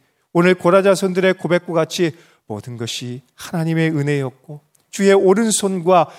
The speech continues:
주의 얼굴의 빛 때문이었다라고 고백하는 믿음의 고백이 가득하시길 예수님의 이름으로 축원합니다. 그런데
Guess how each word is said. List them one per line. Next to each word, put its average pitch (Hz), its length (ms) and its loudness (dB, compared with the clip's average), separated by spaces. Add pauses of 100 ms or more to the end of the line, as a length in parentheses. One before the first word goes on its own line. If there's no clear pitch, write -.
(120)
주의 165 280 2 (100)
얼굴의 196 560 2
빛 180 200 -8
때문이었다라고 165 720 0
고백하는 135 720 -6 (240)
믿음의 135 400 -2
고백이 170 420 0
가득하시길 147 840 -6 (380)
예수님의 120 420 -4
이름으로 120 680 -2
축원합니다. 110 720 -12 (1120)
그런데 123 580 -6